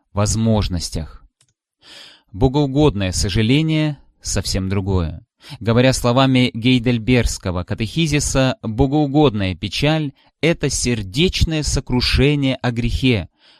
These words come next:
побуждающее нас все больше ненавидеть грех — и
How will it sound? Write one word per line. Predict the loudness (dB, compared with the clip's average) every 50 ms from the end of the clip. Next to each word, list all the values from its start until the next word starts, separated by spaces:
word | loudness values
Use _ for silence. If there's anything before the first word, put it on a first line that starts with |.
| _ _
побуждающее | 0 2 2 2 2 2 2 2 2 2 2 0 -2 -4 -6 -6 -4
нас | -2 0 0 0 -2 -4 -8 -12 -16 _ _ _ _ _ _
все | -10 -8 -6 -4 -2 -4 -4
больше | -4 -2 0 2 2 2 2 0 0 0 0
ненавидеть | 0 0 2 2 4 2 2 2 0 -2 -2 -4 -4 -6 -4
грех — | -2 0 2 2 0 -2 -6 -12 -18 _ _ _ _ _ -6
и | -4 -4 -4